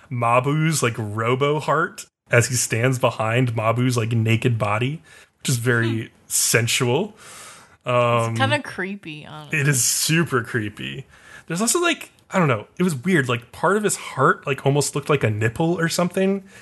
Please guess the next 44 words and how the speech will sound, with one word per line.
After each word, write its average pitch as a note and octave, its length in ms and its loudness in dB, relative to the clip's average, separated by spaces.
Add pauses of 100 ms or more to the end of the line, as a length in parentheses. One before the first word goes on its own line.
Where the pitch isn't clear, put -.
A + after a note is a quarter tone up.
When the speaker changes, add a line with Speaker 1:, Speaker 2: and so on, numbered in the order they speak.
(140)
Speaker 1:
as C3 80 0
it C3+ 60 2
was, B2 100 0
Speaker 2:
Yeah, C3+ 60 2
Speaker 1:
like, C3 40 0
Speaker 2:
I B2 40 -2
don't G#2+ 80 -6
Speaker 1:
protruding C#3+ 500 2
out. C3+ 240 0
Speaker 2:
know. - 40 -20 (220)
Speaker 1:
That's D#3 200 4
really C#3 260 0
weird. A2+ 260 -6 (720)
Um, A#2+ 640 0 (800)
and C#3+ 120 2
so D#3 140 0
Otter E3+ 280 2
Reo C#3 340 0
tells A#2+ 400 0
the B2+ 120 -2
real B2 400 2
Reo G#2+ 460 -6
that G#2+ 240 -4 (420)
otters B2+ 440 2
exist A2 380 0
as G#2 140 -2
concepts C3 720 0
in F#2+ 100 -4
this F#2+ 240 -6
world. F2 380 -12 (440)
And A#2 120 -4
he's, A#2+ 180 -2
like, A2+ 160 0
a B2+ 100 -2
mirror C#3+ 640 0
of B2+ 180 -4
all C3+ 260 0
the C#3+ 100 -2
desires A#2 760 0
that A2 120 -4
are A2 60 -2
inside A2+ 720 0
of G#2 160 -6
Reo. - 500 -12